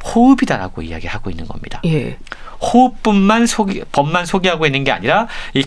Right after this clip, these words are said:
Speaker 1: 컨디션을 최상으로 끌어올릴 수 있는 백 가지 우리의 일상의 행동의 습관까지 책은 함께 이야기를 하고 있는데요.
Speaker 2: 예.
Speaker 1: 모두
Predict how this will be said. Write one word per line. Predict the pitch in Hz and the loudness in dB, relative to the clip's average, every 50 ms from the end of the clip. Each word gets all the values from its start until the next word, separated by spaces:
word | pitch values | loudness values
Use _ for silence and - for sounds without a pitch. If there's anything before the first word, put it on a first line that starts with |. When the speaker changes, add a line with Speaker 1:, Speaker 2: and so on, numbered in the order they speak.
| - | -2
Speaker 1:
컨디션을 | - - 220 208 208 214 190 - 185 175 170 | -4 -2 -2 0 2 0 2 0 0 -2 -2
최상으로 | - - - 214 214 208 - 214 196 185 175 170 - - | -2 0 0 0 2 2 2 0 0 0 -2 -4 -4 -4
끌어올릴 | - - 220 233 - - 135 139 156 180 190 180 | -2 0 2 2 2 4 2 4 4 4 4 2
수 | 165 - - | 2 0 0
있는 | 131 107 101 120 156 160 127 95 - - - - - - | 0 0 2 0 0 0 0 -2 -4 -6 -8 -8 -8 -4
백 | - 139 143 139 - | -2 -2 -2 0 0
가지 | - 180 175 165 160 170 | 0 0 0 0 -2 -2
우리의 | 156 131 131 135 139 143 139 | 0 0 2 2 2 2 0
일상의 | - - 127 139 143 147 - - - 160 147 143 143 156 175 190 190 | 0 2 2 2 2 0 -2 -2 0 0 0 0 0 0 0 0 -2
행동의 | - - 220 214 202 196 185 175 170 | 0 0 2 2 2 2 2 0 -2
습관까지 | - - 208 - - - 240 233 220 196 - 135 120 104 - 90 90 101 127 156 185 208 202 - - - - | -2 -4 -6 -4 0 2 2 2 2 0 0 0 0 0 -2 -2 0 0 0 0 -2 -2 -4 -8 -12 -10 -8
책은 | - - 185 165 175 175 160 | -4 -4 -2 -2 -2 -2 -2
함께 | 147 156 151 147 - 131 | -2 -2 -2 -2 0 0
이야기를 | 131 - - 117 117 117 113 110 104 110 104 104 | 0 0 0 0 2 2 2 0 -2 -2 -2 -2
하고 | 104 - 185 185 240 226 | -2 -2 0 2 2 2
있는데요. | 202 147 117 98 87 90 87 120 165 190 | 2 2 0 -2 0 -2 0 2 2 2
Speaker 2:
예. | 175 147 135 127 139 190 247 294 - - | 2 2 2 2 2 0 0 0 -2 -2
Speaker 1:
모두 | - 143 170 180 190 233 233 185 - | 0 2 2 2 4 4 4 2 2